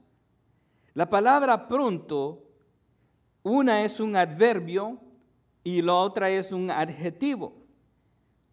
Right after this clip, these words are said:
Pronto, en forma de adverbio, sería, por ejemplo, pronto, si Dios quiere,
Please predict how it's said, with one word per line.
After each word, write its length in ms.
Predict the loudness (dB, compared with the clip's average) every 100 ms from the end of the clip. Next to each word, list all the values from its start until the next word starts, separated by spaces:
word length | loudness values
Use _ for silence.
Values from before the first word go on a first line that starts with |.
| _ _ _
Pronto, 640 | 2 2 0 0 0 0
en 140 | -4 -8
forma 540 | -2 0 0 2 0
de 140 | 2 2
adverbio, 760 | 2 2 -2 -2 -4 -8 -10 -14 -20 _ _ _ _ _ _
sería, 480 | 2 2 4 2 2
por 140 | 0
ejemplo, 800 | -2 -2 -4 -4 -4 -2 -4 -8 -20 _ _ _ _
pronto, 1040 | 4 6 4 2 0 0 -2 -4 -12 _
si 180 | _ -6
Dios 200 | -2 -2
quiere, 540 | 0 0 2 0 -6